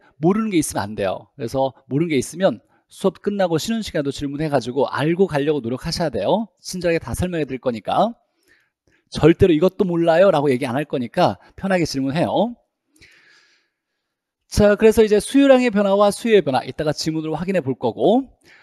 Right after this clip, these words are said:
자, 대체제, 보완제. 어, 경제론에서 사실 가장 중요한 내용이 이거죠. 대체제, 보완제 구분할 수 있어야 돼요. 대체제면 서로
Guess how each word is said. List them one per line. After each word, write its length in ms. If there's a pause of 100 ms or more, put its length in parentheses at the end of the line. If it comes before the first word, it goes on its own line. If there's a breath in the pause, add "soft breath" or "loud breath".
(100)
자, 120
대체제, 440
보완제. 600 (480)
어, 220
경제론에서 640
사실 300
가장 520
중요한 380
내용이 260
이거죠. 480
대체제, 500
보완제 420
구분할 380
수 120
있어야 280
돼요. 340 (380 soft breath)
대체제면 840 (320 soft breath)
서로 680